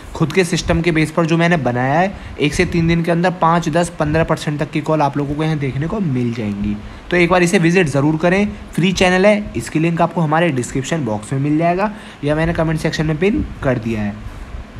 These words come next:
बाकी जब आप लोग आओगे तो अब बात करते हैं लॉजिक की। तो देखो सीधा सा मतलब समझो, जो एपको Tax है, जो ये कंपनी है एपको, ये क्या करती है, इसका main जो काम है वो है भाई various type of, इसमें लिखा हुआ है, लेकिन main जो इनका work है मैं आपको समझाता हूँ तो रबड़ में।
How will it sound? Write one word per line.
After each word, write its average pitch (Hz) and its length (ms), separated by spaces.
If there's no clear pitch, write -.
बाकी 151 220
जब 190 160
आप 185 160
लोग 190 220
आओगे 156 240
तो 202 100
अब 156 180
बात 170 200
करते 190 180
हैं 214 80
लॉजिक 139 340
की। 120 180
तो 180 80
देखो 214 160
सीधा 180 300
सा 185 100
मतलब 175 240
समझो, 175 240
जो 208 80
एपको 147 320
Tax 160 300
है, 104 140
जो 151 100
ये 165 60
कंपनी 156 400
है 170 100
एपको, 185 300
ये 190 100
क्या 170 140
करती 151 300
है, 202 140
इसका 156 220
main 170 280
जो 190 100
काम 151 240
है 123 80
वो 143 180
है 180 100
भाई 202 280
various 165 320
type 175 160
of, 190 100
इसमें 175 200
लिखा 180 220
हुआ 175 200
है, 190 100
लेकिन 196 220
main 175 280
जो 180 80
इनका 175 180
work 156 200
है 170 60
मैं 170 80
आपको 165 180
समझाता 147 440
हूँ 202 80
तो 202 40
रबड़ 135 260
में। 104 180